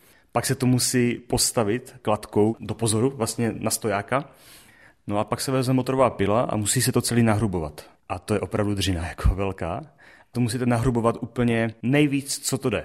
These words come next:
Takže všema dostupnýma prostředkama. Takže vemete motorovou pilu, nahrubujete hrubý tvary, to většinou je, mám velkou motorovou těžařskou pilu, která má prostě osmdesátku lištu a je to fakt těžký, jako ta pila má třeba čtrnáct kilo. Takže uděláte tři velký obrovský řezy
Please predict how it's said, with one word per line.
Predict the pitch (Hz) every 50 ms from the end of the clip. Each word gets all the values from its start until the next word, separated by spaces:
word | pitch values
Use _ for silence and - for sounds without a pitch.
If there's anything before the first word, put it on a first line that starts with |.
| - -
Takže | - 107 101 110 104
všema | - - 127 131
dostupnýma | 120 120 - - 117 117 127 123
prostředkama. | 117 - 113 107 - - 101 - - 92 90 90
Takže | 87 98 95 98
vemete | 98 98 92 87 - 87 80 85
motorovou | 95 98 92 113 107 104 101 104 101
pilu, | - - 104 95 92 92 90 90 - - - - - _ -
nahrubujete | 104 104 104 107 113 101 107 107 107 107 -
hrubý | 107 107 110 107 107 117
tvary, | - 98 101 98 95 87
to | - - 98 95
většinou | 90 104 101 - 110 107 101
je, | 104 104 98 95 -
mám | - 98 98 95 92
velkou | 87 95 95 - 107
motorovou | 101 101 98 - 104 104 101 104 98
těžařskou | - - 110 110 104 - - - 120 113
pilu, | - - 101 98 101 110 123 - - - - - - _
která | - 110 107 98 98
má | 101 101 101 101 98 101 98 95 95 92 90 92 95 -
prostě | - - - - 113
osmdesátku | - 120 - - 110 110 107 - 120 107 - - 117
lištu | 110 107 104 - - 113 110 113 120 117
a | - 101
je | 104
to | - 110
fakt | - 113 104
těžký, | - - 107 - - - 95
jako | 82 - 90
ta | - - 90
pila | - 95 90 90
má | 90 87 85 82 80
třeba | 92 - - 90 85
čtrnáct | - - 98 98 95 95 -
kilo. | - - 95 92 87 98 - - - - - - - - -
Takže | - 92 92 98
uděláte | 92 95 92 92 90 - 98 - _
tři | - - - - 123
velký | 120 120 123 117 117 -
obrovský | 113 117 110 120 110 - - -
řezy | 120 113 110 98 95 92 120 160